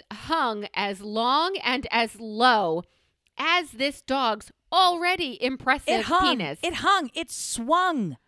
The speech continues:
Speaker 1: It swung. Picture the
Speaker 2: It,
Speaker 1: spider at the
Speaker 2: yeah.
Speaker 1: bottom of the web he just did. It was
Speaker 2: It's bigger.
Speaker 1: going back and forth, back.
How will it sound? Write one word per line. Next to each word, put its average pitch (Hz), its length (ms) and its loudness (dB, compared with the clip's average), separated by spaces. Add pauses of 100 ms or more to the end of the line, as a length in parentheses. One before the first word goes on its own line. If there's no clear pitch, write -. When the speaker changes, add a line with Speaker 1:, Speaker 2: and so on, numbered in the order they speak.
(220)
Speaker 1:
It - 360 0
swung. 190 1000 -6 (600)
Picture 277 340 -2
the 320 120 -2
Speaker 2:
It, 254 60 -2
Speaker 1:
spider 285 520 2
at 170 200 -2
the 160 80 0
Speaker 2:
yeah. 160 40 -6
Speaker 1:
bottom 208 480 4
of 202 220 -4
the 214 100 0
web 202 500 2
he 202 180 -8
just 180 320 -6
did. 156 260 -6
It 220 160 -4
was 226 160 -2
Speaker 2:
It's 247 140 -6
bigger. 208 240 -2
Speaker 1:
going 202 340 0
back 240 920 -10
and 269 260 -12
forth, 175 1200 -4 (120)
back. 208 840 -10